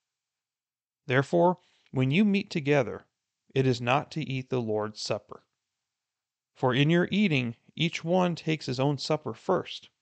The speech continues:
and one is hungry, and another is drunk. What? Do you not have houses in which to eat and drink?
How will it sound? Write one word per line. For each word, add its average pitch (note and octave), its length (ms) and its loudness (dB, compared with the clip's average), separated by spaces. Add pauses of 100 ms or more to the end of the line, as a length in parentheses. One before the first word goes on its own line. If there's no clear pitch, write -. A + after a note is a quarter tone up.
(420)
and B2 180 -2
one D3+ 240 4
is D#3 120 -6
hungry, G3+ 520 -2 (380)
and D3+ 120 2
another A#3 360 2
is A3+ 100 0
drunk. A3 520 -2 (1000)
What? F#4+ 400 -6 (880)
Do E3 100 -2
you C4+ 180 -2
not B3 300 -2
have D#3+ 280 2
houses C3+ 540 4
in B2+ 200 -4
which C3+ 240 0
to - 200 -10
eat E3 280 -6 (260)
and A2+ 140 -6
drink? C3 420 -4